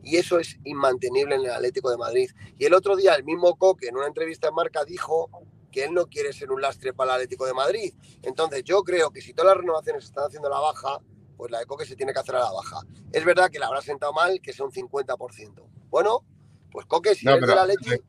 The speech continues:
Speaker 2: la información
Speaker 1: Coque, si
Speaker 2: dice que menos del cincuenta por ciento.
Speaker 1: Bueno, pues Coque, si eres del Atleti tienes que firmar.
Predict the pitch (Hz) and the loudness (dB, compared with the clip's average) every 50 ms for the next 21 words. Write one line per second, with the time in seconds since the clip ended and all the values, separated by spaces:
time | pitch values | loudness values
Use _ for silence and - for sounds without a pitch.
0 | - - - _ _ _ _ - 120 120 113 - 113 110 107 104 - 143 143 143 | -20 -20 -20 _ _ _ _ -2 0 0 2 2 2 2 2 2 2 2 0 -2
1 | 147 139 - 165 - 151 143 135 123 135 151 165 165 151 131 117 131 120 113 - | -2 -4 -6 -4 2 4 6 6 6 6 6 6 4 4 2 2 0 -2 -2 -4
2 | 127 120 117 123 120 120 113 107 110 101 95 - 110 104 135 156 165 156 131 - | -6 -4 -2 -2 0 0 -2 -2 -2 -4 -6 -8 -6 -4 -2 0 0 0 0 -2
3 | - - _ _ _ - - - 127 127 - - 165 175 - 190 175 147 - - | -6 -16 _ _ _ -20 -12 -10 -10 -8 -4 -2 -2 0 2 0 0 0 -2 -6
4 | - 143 170 170 160 180 180 - 185 190 196 190 202 190 180 196 202 196 - 214 | -6 -6 -4 -4 -2 0 2 2 4 2 2 0 0 -2 -2 0 0 -2 -4 -6
5 | 190 226 202 170 135 131 151 190 214 190 151 | -8 -8 -8 -6 -4 0 4 4 4 4 2